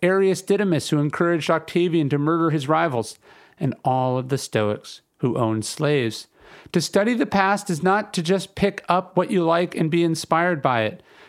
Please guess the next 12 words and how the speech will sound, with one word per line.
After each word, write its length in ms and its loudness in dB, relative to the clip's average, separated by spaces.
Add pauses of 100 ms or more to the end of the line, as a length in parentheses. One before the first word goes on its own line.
The 80 2
pursuit 460 0
of 160 2
wisdom 400 2
demands 440 2
that 120 0
we 100 2
look 260 0
at 140 -2
the 80 0
failures 640 0
too. 440 0